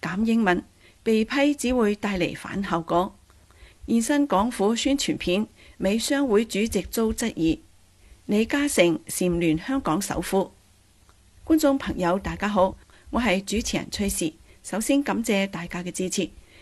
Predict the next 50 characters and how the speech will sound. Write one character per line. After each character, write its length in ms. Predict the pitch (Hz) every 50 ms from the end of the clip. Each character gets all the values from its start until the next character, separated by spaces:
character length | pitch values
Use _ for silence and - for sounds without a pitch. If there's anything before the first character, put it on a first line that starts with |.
| - -
今 120 | - - 277
日 60 | 262
係 260 | 240 233 277 277 190
香 180 | 196 240 269 269
港 240 | - 208 196 220 233
時 220 | - - 175 165
間 140 | - 196 185
二 120 | 190 190
月 340 | 170 175 170 160 165 180 160 -
二 60 | -
十 180 | 175 170 - 170 -
四 200 | - - 180 180
號， 240 | 196 196 180 170 - - - - - - - - -
下 100 | 202 196
面 160 | 202 202 202
係 140 | 208 185 190
新 180 | - - 277 269
聞 180 | 233 165 160
嘅 240 | - 196 190 175 180
詳 260 | 185 - 190 180 -
細 220 | - - 185 185 180
內 180 | 175 175 180
容。 180 | 180 180 180 170 - - - - - - - - _ _ - - - - - - - - - - _ _ _ _ - - - - - _
由 360 | - 196 180 180 180 175 - - -
翁 180 | 285 277 277
子 120 | 277 - 202
光 220 | - 226 220 226 226
執 120 | - 254 247 -
導、 300 | - 190 185 180 165 - - - _ _ _
梁 260 | - 185 170 156 160 170
朝 160 | - - 170
偉、 320 | 165 170 180 185 180 - - - _ -
郭 140 | - 240 233
富 160 | - - 220
城 260 | - 196 165 160 156
主 140 | - - 175
演 200 | 202 214 214 214
嘅 160 | - 190 180
電 260 | 180 - 165 165 165
影 220 | 165 170 175 202 202 - _ _ -
《風 180 | - 277 277 262
再 240 | - 202 180 180
起 220 | 185 170 160 170 202
時》 160 | 214 - 190 170 165 - -
日 100 | - 185
前 220 | 180 - 170 151 156
喺 200 | 160 160 170 202 -
港 200 | - 151 156 196
上 300 | - - 139 147 160 156
映， 240 | 156 160 202 220